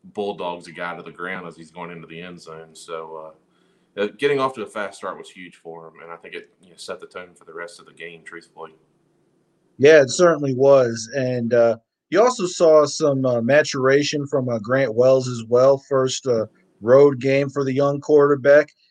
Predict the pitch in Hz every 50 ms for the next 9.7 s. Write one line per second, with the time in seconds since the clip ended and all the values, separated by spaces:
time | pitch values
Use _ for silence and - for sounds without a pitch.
0 | _ _ - 147 156 147 151 - 208 214 208 196 185 180 175 - - 180 165 160
1 | 151 165 165 151 143 131 120 120 156 175 180 175 170 127 - _ _ - 131 131
2 | 120 120 117 - 165 165 160 151 143 120 113 139 143 151 151 143 135 131 127 123
3 | 120 120 135 139 139 _ _ _ _ _ _ _ _ _ _ - 131 131 127 127
4 | 131 127 123 123 117 110 127 131 135 143 147 143 131 117 113 101 120 127 123 131
5 | 127 123 117 - _ - 110 107 104 101 101 - _ _ _ _ _ _ - 131
6 | 135 131 131 123 120 117 - 147 147 143 - - - 139 139 143 147 147 151 143
7 | - - - 120 120 110 104 117 139 147 143 135 131 127 127 127 123 - 139 131
8 | 123 - - 131 127 131 131 120 120 135 127 123 131 131 123 117 123 131 135 139
9 | 139 131 143 131 160 180 170 143 139 180 185 175 160 151